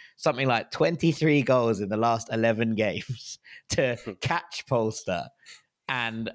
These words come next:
Speaker 1: overtake him for the Golden Boot. And at this point, Polster was like, "This is a sham. This bloke has scored, like, five goals in every game for the last four
Speaker 2: <laughs>
Speaker 1: weeks." And, and they weren't even winning all these games. They were losing them six five. They, they were cha-, it was absolute chaos reigning.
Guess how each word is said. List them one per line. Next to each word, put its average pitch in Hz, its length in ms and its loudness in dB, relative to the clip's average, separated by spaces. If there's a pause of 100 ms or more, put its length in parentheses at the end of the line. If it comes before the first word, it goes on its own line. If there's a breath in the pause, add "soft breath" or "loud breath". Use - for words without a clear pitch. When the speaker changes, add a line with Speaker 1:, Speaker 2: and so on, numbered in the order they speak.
(100)
Speaker 1:
overtake 131 600 2
him 107 180 2
for 107 100 2
the 107 100 2
Golden 98 420 2
Boot. 85 300 -2 (520 loud breath)
And 135 160 -4
at 131 100 -4
this 170 220 2
point, 110 400 2
Polster 127 240 -2
was 117 140 2
like, 107 320 0
"This 127 200 0
is 104 100 -4
a 110 60 0
sham. 101 600 -2
This 127 140 0
bloke 135 240 0
has 123 120 0
scored, 131 240 2
like, 107 160 0
five 117 400 -2
goals 110 320 2
in 98 100 -8
every 113 340 -2
game 101 300 -2
for 107 80 -18
the 107 100 -4
last 110 300 -4
four 117 280 4
Speaker 2:
<laughs> - 0 -
Speaker 1:
weeks." 107 340 0 (320 loud breath)
And, 113 340 -6 (120)
and 131 160 2
they 147 100 4
weren't 190 220 2
even 156 200 2
winning 185 220 4
all 131 80 4
these 110 160 2
games. 107 160 0
They 123 80 4
were 143 80 6
losing 151 300 4
them 143 120 2
six - 380 -4
five. 107 380 0 (140)
They, 143 160 2
they 151 120 2
were 151 100 2
cha-, 175 360 -4
it 160 80 0
was 156 180 -4
absolute 160 380 -2
chaos 151 460 0
reigning. 104 440 0